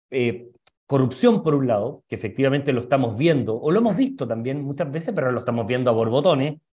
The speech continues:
porque claramente el tapón no se ha cerrado, no ha logrado cerrar, ¿no es cierto?,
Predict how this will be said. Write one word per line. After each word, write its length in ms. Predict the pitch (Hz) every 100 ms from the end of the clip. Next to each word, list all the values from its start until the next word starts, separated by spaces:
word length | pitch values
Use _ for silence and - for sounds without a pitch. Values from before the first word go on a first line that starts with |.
| _
porque 280 | - 98 101 - _
claramente 520 | - 156 156 156 156 151
el 100 | 139
tapón 360 | 120 139 151
no 120 | 143
se 140 | 151 160
ha 80 | 151
cerrado, 500 | 151 143 156 127 120
no 80 |
ha 60 | 127
logrado 320 | 131 131 143
cerrar, 280 | 143 120 135
¿no 80 | 143
es 60 |
cierto?, 440 | 135 135 - 170